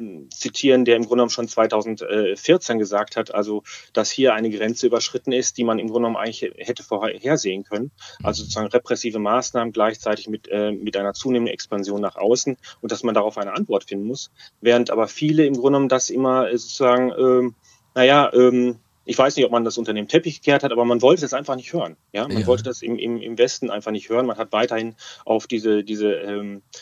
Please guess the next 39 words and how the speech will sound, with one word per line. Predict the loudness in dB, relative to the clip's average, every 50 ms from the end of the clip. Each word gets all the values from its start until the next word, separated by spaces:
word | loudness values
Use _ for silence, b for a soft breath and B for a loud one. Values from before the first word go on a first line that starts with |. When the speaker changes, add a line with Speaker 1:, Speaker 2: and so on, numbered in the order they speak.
| B B B
Speaker 1:
Möglichkeit | 0 2 2 2 2 -2 -6 -2 0 0 0 2
Wandel | 0 2 2 2 2
durch | 0 0 -2
Annäherung | 0 2 4 4 4 2 0 -4
mit, | -6 -10 -10 -8
mit | -8 -8 -8
zunehmenden, | -6 -2 0 2 4 4 4 2 2 0 0 0 -2
äh, | 0 2
wirtschaftlichen | 2 2 2 2 -4 -2 0 -2 -2 -2 -2 -8
Verflechtungen | -8 -6 -2 0 0 0 0 2 2 4 4 2 0
hat | -2 -4
man | -4 -6 -6
operiert, | -6 -10 -8 -2 2 2 2 2 2
gerade | 2 2 2 2 2
Nord | 2 0 -2 -2
Stream | -4 -4 -6 -6 -4 -4
zwei, | -2 2 4 6 6 6 4 B B B B B B
ein | -6 -6 -2
klassisches, | -4 -4 -4 -6 -12 -12 -10 -10 -10 -8 _
klassisches | 0 0 0 0 -2 -8 -10 -10 -2
Beispiel, | 0 2 2 2 0 0 -2 -2
wo | 0 0
man | -2 -2 -4 -6 B B B B
im | B -6 -2
Grunde | 0 0 0
genommen, | -2 -4 -4 -4
äh, | -2 -2 -2 -2 -6 -8 -10 -4
jeglichen | -2 -2 -2 -2 -4 -14 -10 -10 -8 -2
Einwand | 0 2 4 4 4 4 4 2 0 0 -4 -6 -2 0
der | 0 2
anderen | 2 4 4 4 4
Europäer | 2 2 2 2 -2 -2 0 2 2 2 2 4 4
auch, | 4 4 4 2
die | -4 -8 -4 -4 -4
im | -4 -4
Grunde | -4 -4 -4
genommen | -4 -2
darin | -2 -2 -2 -2 -4 -6
ein | -6 -8 -10 -12 -14